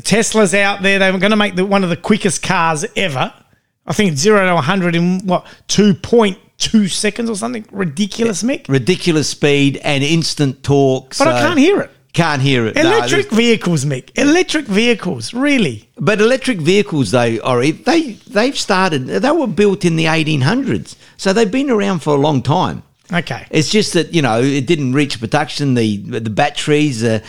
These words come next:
Speaker 2: nasa had 'em on the moon. They used electric vehicles under batteries.
Speaker 1: So really, the first ones to really make a mark in the automobile, let's say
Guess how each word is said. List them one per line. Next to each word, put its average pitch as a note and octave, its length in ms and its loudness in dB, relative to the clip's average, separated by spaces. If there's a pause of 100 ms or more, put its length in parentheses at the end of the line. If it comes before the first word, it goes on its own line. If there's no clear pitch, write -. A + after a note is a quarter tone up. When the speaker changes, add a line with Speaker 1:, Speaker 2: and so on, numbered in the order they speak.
(160)
Speaker 2:
nasa F#3 360 0
had C3+ 220 2
'em A#2+ 140 0
on B2 140 0
the A2 60 0
moon. C#3 460 2
They A2 120 0
used A2 280 0
electric A2+ 400 -4
vehicles G2+ 500 -2
under G2+ 220 -2
batteries. F#2 580 -6 (180)
Speaker 1:
So B3+ 180 0
really, C4 300 0
the A3+ 120 0
first F#4+ 380 0
ones F3+ 400 0 (240)
to F#3 160 2
really F#3+ 400 2
make E3+ 240 -2
a E3+ 40 -2
mark D#3 300 -4
in E3 140 -2
the E3+ 160 -2
automobile, D3+ 800 0
let's D#3+ 180 -2
say C3 280 -6